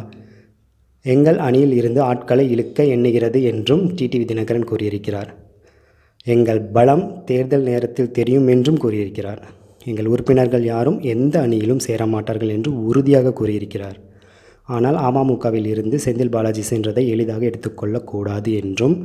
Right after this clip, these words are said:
அந்த அமைப்பின் மீதான அவநம்பிக்கையை இந்த சம்பவம் எடுத்துக்காட்டியுள்ளது. தற்போது தேர்தல் இல்லாவிட்டாலும் அமமுக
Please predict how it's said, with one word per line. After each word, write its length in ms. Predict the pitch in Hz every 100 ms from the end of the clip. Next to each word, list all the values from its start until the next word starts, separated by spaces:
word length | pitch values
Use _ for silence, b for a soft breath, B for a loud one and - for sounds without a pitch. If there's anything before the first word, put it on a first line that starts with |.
| B B B B
அந்த 240 | 110 120 147
அமைப்பின் 440 | 127 135 135 147
மீதான 440 | 120 113 110 123 -
அவநம்பிக்கையை 720 | 123 131 135 113 107 - 120 196
இந்த 260 | 180 139 170
சம்பவம் 460 | 160 117 113 151 277
எடுத்துக்காட்டியுள்ளது. 920 | - 127 - - 113 107 107 104 104 107 - -
தற்போது 500 | 139 143 147 135 151 151
தேர்தல் 440 | 143 151 156 175 175
இல்லாவிட்டாலும் 840 | 127 139 127 110 - 101 101 107 127 - B B 127
அமமுக 520 | 135 156 139 110